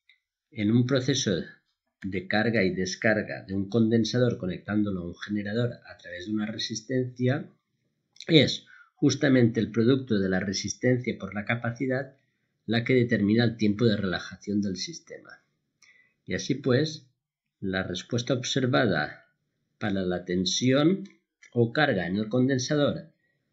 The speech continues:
al someterlo a una determinada tensión tipo escalón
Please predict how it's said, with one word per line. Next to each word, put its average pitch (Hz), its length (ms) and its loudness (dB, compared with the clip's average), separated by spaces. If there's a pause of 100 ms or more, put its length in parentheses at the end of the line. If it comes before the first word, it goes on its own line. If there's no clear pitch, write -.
(220)
al 107 180 -2
someterlo 104 960 0 (840)
a 110 100 -8
una 110 280 0 (200)
determinada 113 580 2
tensión 104 680 2
tipo 98 240 -8
escalón 131 640 0